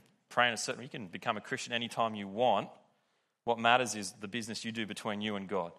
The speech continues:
But it's as simple as this. It's, it's, it's asking God to be your ruler and your savior, asking Jesus to be your ruler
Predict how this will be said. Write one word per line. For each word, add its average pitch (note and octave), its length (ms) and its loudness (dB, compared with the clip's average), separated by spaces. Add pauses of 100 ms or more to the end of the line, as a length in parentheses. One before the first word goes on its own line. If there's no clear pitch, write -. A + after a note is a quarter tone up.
(240)
But C3+ 80 4
it's C3 120 2
as - 80 4
simple F3 300 2
as C3 100 0
this. A#2+ 160 -4
It's, A2 140 -6
it's, C#3+ 200 -4
it's - 200 -4
asking D3+ 500 6
God G#2+ 400 2 (260)
to C3+ 120 -6
be B2+ 320 -2 (200)
your A2 200 -2
ruler C3 480 2 (240)
and G#2+ 160 0
your G2+ 100 -4
savior, F2 460 0
asking G#2 380 0
Jesus A2 560 -4 (260)
to A2+ 80 -10
be G#2 140 0
your G2+ 160 0
ruler A2 460 4